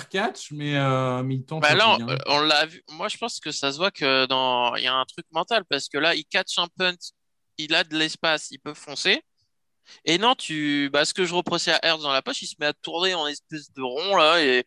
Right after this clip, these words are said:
Speaker 1: Ouais,
Speaker 2: en fait,
Speaker 1: ouais.
Speaker 2: c'est pas, il sait... il sait plus ce qu'il veut faire, il est perdu, le garçon.
Speaker 1: Je suis d'accord.
Speaker 2: Il est
Speaker 1: Il est
Speaker 2: perdu,
Speaker 1: perdu.
Speaker 2: donc, euh... je sais pas s'il a besoin d'un coach mental ou,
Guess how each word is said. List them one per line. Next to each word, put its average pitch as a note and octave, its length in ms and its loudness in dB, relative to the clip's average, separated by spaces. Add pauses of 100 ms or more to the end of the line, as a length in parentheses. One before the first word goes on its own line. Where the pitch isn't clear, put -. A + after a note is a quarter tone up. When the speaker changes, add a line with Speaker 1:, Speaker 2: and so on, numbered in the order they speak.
(100)
Speaker 1:
Ouais, E3 180 0
Speaker 2:
en A3 40 0
fait, A3 100 4
Speaker 1:
ouais. F3 80 4
Speaker 2:
c'est F3+ 180 4
pas, G3+ 180 2
il F3+ 100 -6
sait... G3+ 240 -4
il F3 80 -8
sait G3+ 160 -2
plus A3+ 160 -10
ce - 80 -2
qu'il F#3+ 120 -6
veut E3+ 120 2
faire, G#3 260 2
il E3 60 2
est D3 80 0
perdu, D#3 280 -2
le D#3 60 -6
garçon. C3+ 460 -6 (260)
Speaker 1:
Je - 100 -20
suis B2+ 100 -6
d'accord. A2+ 360 -4
Speaker 2:
Il C#3+ 60 -8
est - 20 -6
Speaker 1:
Il C#3+ 60 -2
est F3 60 2
Speaker 2:
perdu, D3+ 320 2
Speaker 1:
perdu. C3+ 180 0
Speaker 2:
donc, A#2+ 340 -8
euh... A#2+ 200 -2 (380)
je D3+ 140 2
sais F3 160 4
pas F#3 140 6
s'il F#3 180 2
a D3+ 80 6
besoin D3 160 -4
d'un D3+ 140 2
coach - 300 -6
mental D#3 540 2
ou, C3+ 420 -2